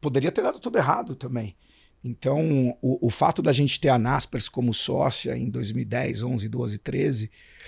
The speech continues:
e usar o balanço deles propiciou um crescimento pro pagamento digital, pro Bcash, que não ia ter. É, porque imagina o seguinte: o Buscapé tem um working capital negativo. Eu recebo antes e gasto depois. Então é lindo. Quanto mais eu cresço, mais eu aumento o caixa.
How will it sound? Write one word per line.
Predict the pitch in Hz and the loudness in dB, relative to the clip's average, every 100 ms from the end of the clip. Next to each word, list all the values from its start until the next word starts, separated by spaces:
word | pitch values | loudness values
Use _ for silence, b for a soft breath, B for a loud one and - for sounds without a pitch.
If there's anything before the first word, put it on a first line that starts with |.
| B B | B B
e | - 131 | 2 4
usar | 113 123 143 | 4 4 4
o | 139 | 4
balanço | 127 127 131 123 131 | 2 2 2 2 0
deles | 110 127 165 160 127 | 2 4 4 4 0
propiciou | - 131 - - 156 | -2 -6 -2 -2 0
um | |
crescimento | 160 139 139 127 139 - | 2 2 4 4 4 0
pro | 117 | -4
pagamento | 131 123 123 123 | 0 0 0 -2
digital, | 104 - 135 | -2 -2 -2
pro | - | -2
Bcash, | 110 - - 165 - - B B B _ | -4 -4 -4 -2 -4 -8 B B B _
que | - | 2
não | 170 | 4
ia | 175 214 | 6 6
ter. | - 156 - _ B B B B - | 4 2 2 _ B B B B -4
É, | 123 | -2
porque | 120 - 165 | 0 2 6
imagina | 165 208 | 6 6
o | |
seguinte: | - 143 - - | 6 4 2 2
o | |
Buscapé | 120 139 120 - 147 170 | 0 2 2 4 4 4
tem | - | 4
um | 131 | 4
working | 139 - 147 | 4 0 -2
capital | - 139 - 151 | 2 2 2 0
negativo. | 151 165 - - 110 113 | 2 2 0 2 2 4
Eu | |
recebo | 110 123 - 175 160 | 2 2 4 6 6
antes | 127 156 - - - b b b b b | 8 6 4 -2 -6 b b b b b
e | - | -2
gasto | 113 139 - | 2 2 2
depois. | 131 156 135 107 | 0 2 4 4
Então | 117 165 | 2 2
é | 185 | 4
lindo. | 143 131 101 | 8 8 4
Quanto | - 123 123 | 0 -4 -2
mais | 127 170 147 | 2 4 2
eu | |
cresço, | - 127 160 - | 2 2 2 2
mais | 127 123 135 | 2 4 4
eu | |
aumento | 143 135 139 | 4 4 0
o | |
caixa. | - 101 - - | -2 -2 -2 -10